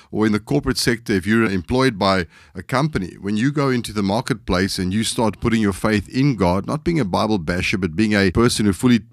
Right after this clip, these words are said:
put, puts their trust and their faith in God, and you take wherever it is, the faithfulness over the area you might find yourself in,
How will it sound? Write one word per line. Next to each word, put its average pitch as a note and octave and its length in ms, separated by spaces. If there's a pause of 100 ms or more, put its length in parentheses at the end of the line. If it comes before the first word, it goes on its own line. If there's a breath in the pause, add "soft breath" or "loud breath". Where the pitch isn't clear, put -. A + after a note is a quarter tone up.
put, G2 380
puts C3 180
their G#2 120
trust - 380
and G#2+ 100
their F#2+ 80
faith G#2+ 360
in F2+ 160
God, G2+ 320 (440 loud breath)
and A2 100
you G#2+ 80
take C#3+ 320
wherever D#3+ 320
it D3+ 80
is, G2+ 240
the G#2+ 100
faithfulness B2+ 640
over G#2+ 160
the G#2 140
area B2+ 240
you A2+ 100
might G#2 220
find C3 300
yourself G2 480
in, D#2+ 140